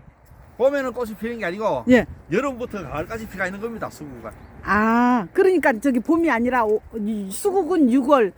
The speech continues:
Speaker 1: 유월, 칠월,
Speaker 2: 어,
Speaker 1: 팔월.
Speaker 2: 그 여름으로 들어가네.
Speaker 1: 예, 예, 예.
Speaker 2: 초여름.
Speaker 1: 예, 예, 예.
Speaker 2: 초여름부터 가을까지 이렇게.
Speaker 1: 예, 예, 예.
Speaker 2: 아, 그럼 사장님, 우리 또 수국 매니아들도 많고, 뭐, 또 카페에다 심어도 좋고 한데, 요거 판매도 하시는 거죠?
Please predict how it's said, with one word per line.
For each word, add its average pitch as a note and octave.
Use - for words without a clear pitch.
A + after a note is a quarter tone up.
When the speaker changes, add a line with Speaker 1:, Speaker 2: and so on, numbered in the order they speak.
Speaker 1:
유월, F#3+
칠월, F3+
Speaker 2:
어, -
Speaker 1:
팔월. A3
Speaker 2:
그 C4
여름으로 D4+
들어가네. G#3
Speaker 1:
예, G3+
예, -
예. D3+
Speaker 2:
초여름. C4
Speaker 1:
예, G3
예, D#3
예. -
Speaker 2:
초여름부터 F#4+
가을까지 C4
이렇게. F#3+
Speaker 1:
예, F#3+
예, C3+
예. B2
Speaker 2:
아, G3+
그럼 C#4
사장님, B3
우리 A#3+
또 B3+
수국 D4+
매니아들도 A#3+
많고, A#3
뭐, B3
또 C4+
카페에다 C#4+
심어도 B3
좋고 B3+
한데, A3+
요거 C#4+
판매도 F4+
하시는 C4
거죠? G#3+